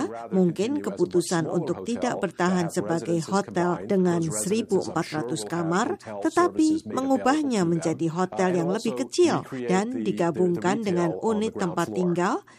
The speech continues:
Speaker 2: mencerminkan penggunaan tertinggi dan terbaik itu. Saya yakin rumah-rumah tinggal itu akan punya akses pelayanan seperti layaknya sebuah hotel.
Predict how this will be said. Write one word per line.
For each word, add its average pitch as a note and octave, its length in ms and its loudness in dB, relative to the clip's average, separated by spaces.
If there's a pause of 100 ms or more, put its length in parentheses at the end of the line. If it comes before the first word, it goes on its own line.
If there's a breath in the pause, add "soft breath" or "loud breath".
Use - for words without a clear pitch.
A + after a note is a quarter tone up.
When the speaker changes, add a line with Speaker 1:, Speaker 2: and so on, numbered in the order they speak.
(160 loud breath)
Speaker 2:
mencerminkan F#3+ 880 -2
penggunaan E3+ 680 0
tertinggi E3+ 800 0
dan D#3+ 300 -4
terbaik E3+ 480 -2
itu. F#3+ 420 0 (280 soft breath)
Saya F4+ 520 4
yakin G3+ 400 0 (200)
rumah-rumah F3+ 640 2
tinggal F3+ 400 0
itu F#3 320 -2
akan F#3+ 440 -2
punya E4 520 2
akses B3 480 -4
pelayanan A#3+ 800 0
seperti F#3+ 800 -4
layaknya F3 720 0
sebuah E3+ 480 -4
hotel. G3+ 480 0